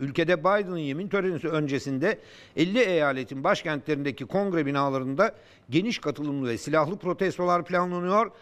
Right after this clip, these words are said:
Bültende on Ocak itibariyle elimizdeki bilgilere göre on altı yirmi Ocak tarihlerinde elli eyalet kongresinde silahlı protestolar planlanıyor. Aynı şekilde on yedi yirmi Ocak tarihlerinde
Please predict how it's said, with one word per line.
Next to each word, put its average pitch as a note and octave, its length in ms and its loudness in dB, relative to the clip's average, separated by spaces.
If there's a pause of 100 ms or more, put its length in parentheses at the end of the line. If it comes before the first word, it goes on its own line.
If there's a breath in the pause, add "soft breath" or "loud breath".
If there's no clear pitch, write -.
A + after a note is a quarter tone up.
(180 loud breath)
Bültende F3+ 480 0
on A3+ 320 0
Ocak D#3 380 -2
itibariyle C#3 720 0
elimizdeki C#3+ 500 -4
bilgilere C#3 420 0
göre B2+ 200 0
on D#3+ 240 0
altı F3+ 340 0
yirmi E3 300 -2
Ocak E3 340 2
tarihlerinde C3+ 800 0 (720 loud breath)
elli F#3 260 2
eyalet F#3+ 520 2
kongresinde D#3+ 600 -4
silahlı D3+ 440 0
protestolar F3+ 760 0
planlanıyor. F3+ 600 0
Aynı G3+ 260 2
şekilde D3+ 420 -4
on G3 180 -2
yedi F#3+ 260 -6
yirmi F3+ 320 -2
Ocak F3 340 2
tarihlerinde B2+ 680 -4